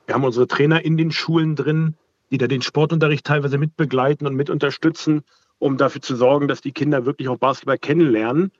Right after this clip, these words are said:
und dass sie dann auch den Übergang aus der Schule in den Verein leichter gehen können. Und ich glaube, dass das ein ziemlich großes Volksgeheimnis ist.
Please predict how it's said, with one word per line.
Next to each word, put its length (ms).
und 120
dass 120
sie 60
dann 120
auch 140
den 120
Übergang 580
aus 240
der 140
Schule 260
in 80
den 140
Verein 320
leichter 560
gehen 280
können. 340
Und 120
ich 60
glaube, 160
dass 140
das 180
ein 80
ziemlich 260
großes 460
Volksgeheimnis 640
ist. 220